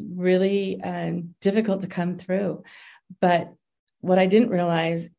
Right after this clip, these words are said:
is that it would be my story that w-, would be used to reach other women out there, because I know I'm not the only one.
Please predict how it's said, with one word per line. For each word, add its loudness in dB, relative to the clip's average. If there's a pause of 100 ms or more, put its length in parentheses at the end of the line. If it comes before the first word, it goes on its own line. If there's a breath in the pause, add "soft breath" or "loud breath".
is -2 (1300)
that 4
it 4
would 4
be 0
my 0
story -4
that -2
w-, -12
would -4
be -4
used 0
to -4
reach -4 (160)
other 0
women -2
out 0
there, 0
because -4
I 2
know 4
I'm 0
not -2
the -6
only -2
one. -8